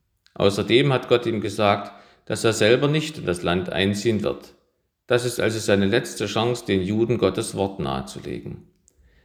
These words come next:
In unserem Textabschnitt redet Mose von Gott und der Erwählung. Erwählung heißt in der Bibel Zulassung zur Gemeinschaft mit Gott.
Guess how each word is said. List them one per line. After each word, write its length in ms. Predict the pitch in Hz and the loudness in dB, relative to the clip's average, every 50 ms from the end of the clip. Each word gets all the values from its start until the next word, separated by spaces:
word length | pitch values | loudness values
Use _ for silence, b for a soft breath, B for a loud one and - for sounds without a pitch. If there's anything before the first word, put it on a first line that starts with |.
| _ - | _ -6
In 120 | - - - | -2 0 2
unserem 400 | - 147 160 165 143 135 127 - | 4 4 4 4 2 2 2 4
Textabschnitt 720 | 143 151 147 - - - 95 - - - 143 131 - 110 | 2 2 2 0 -6 -6 -6 -6 -4 -4 -4 -2 -2 0
redet 340 | 107 110 117 120 123 120 113 | 2 4 4 4 4 2 0
Mose 300 | 107 107 117 113 113 117 | 0 2 2 0 0 -4
von 240 | - - 90 87 - | -4 -2 -2 0 2
Gott 240 | - 131 131 131 | 2 2 2 0
und 100 | - - | -4 -4
der 80 | - - | -2 -2
Erwählung. 580 | - 113 - 107 98 87 80 - - 52 - - _ _ _ _ _ _ _ _ _ _ _ - | -2 -2 0 0 0 0 -2 -6 -10 -12 -14 -16 _ _ _ _ _ _ _ _ _ _ _ -8
Erwählung 520 | - 98 98 101 98 107 117 135 139 131 | -6 0 4 6 6 6 6 4 4 2
heißt 200 | 120 120 120 - | 2 0 0 0
in 60 | 131 117 | 0 -2
der 80 | 104 | 0
Bibel 320 | 101 113 110 104 107 101 104 | 0 0 0 0 0 0 -2
Zulassung 540 | - - 151 151 135 123 113 - 120 113 | -2 -4 0 2 2 2 2 0 -2 -4
zur 120 | 107 107 98 | -2 -4 -4
Gemeinschaft 520 | 90 90 90 85 90 92 110 104 - - | -2 -2 0 0 0 -2 -4 -6 -8 -8
mit 140 | - 104 - | -10 -10 -10
Gott. 320 | - - - - - _ | -12 -14 -16 -16 -20 _